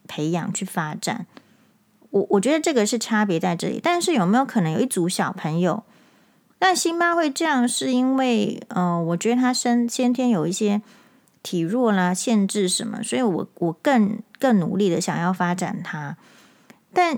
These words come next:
有没有一些小孩子，他其实，呃，出生下来其实比辛巴、欧巴幸运的多了？比如说他并没有早产，他是足月产，假设我们这个十七岁的女性，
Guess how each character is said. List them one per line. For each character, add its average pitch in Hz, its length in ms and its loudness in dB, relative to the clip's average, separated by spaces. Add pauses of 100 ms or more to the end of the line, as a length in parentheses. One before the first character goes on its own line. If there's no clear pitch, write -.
有 208 140 6
没 311 100 4
有 359 180 2
一 208 60 2
些 285 160 0
小 254 160 0
孩 156 160 -2
子， 175 120 -2
他 247 140 2
其 185 360 -2
实， - 180 -10
呃， 180 300 2
出 247 180 -4
生 269 180 0
下 269 160 0
来 180 120 0
其 180 120 -6
实 202 200 -4
比 156 240 -2
辛 208 280 0
巴、 202 380 0 (220)
欧 208 200 0
巴 196 380 2
幸 220 300 2
运 208 180 4
的 175 100 2
多 185 320 2
了？ 170 120 2
比 170 120 -2
如 185 60 0
说 226 160 0
他 226 180 2
并 226 220 0
没 214 80 4
有 196 160 2
早 143 260 -4
产， 185 240 -4
他 208 160 0
是 226 140 -2
足 175 260 -4
月 202 160 2
产， - 280 -6
假 151 160 -6
设 214 180 -2
我 175 80 0
们 160 140 -4
这 185 100 -4
个 170 100 -2
十 170 140 -8
七 165 180 -6
岁 180 180 -6
的 165 60 -2
女 175 220 -6
性， - 260 -6